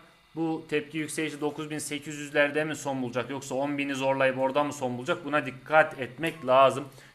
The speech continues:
Türk Hava Yolları'nın da, e, üç yüz lira seviyesinin üzerine atacağını düşünüyorum. Ancak üç yüz liranın üzerine attıktan sonra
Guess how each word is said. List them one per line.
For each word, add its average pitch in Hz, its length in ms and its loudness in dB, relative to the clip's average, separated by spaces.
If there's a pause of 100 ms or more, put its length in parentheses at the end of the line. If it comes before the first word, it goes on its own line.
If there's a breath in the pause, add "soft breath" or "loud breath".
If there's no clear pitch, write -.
Türk 160 220 -6
Hava 170 180 6
Yolları'nın 165 680 4
da, 160 320 8 (420 loud breath)
e, 123 340 0 (120)
üç 165 260 -6
yüz 151 180 -2
lira 151 240 10
seviyesinin 143 680 -2
üzerine 139 640 2
atacağını 110 640 -4
düşünüyorum. 139 600 -6 (340 loud breath)
Ancak 160 400 2
üç 156 180 -12
yüz 160 160 -6
liranın 160 220 0
üzerine 151 320 0
attıktan 139 560 -2
sonra 151 520 0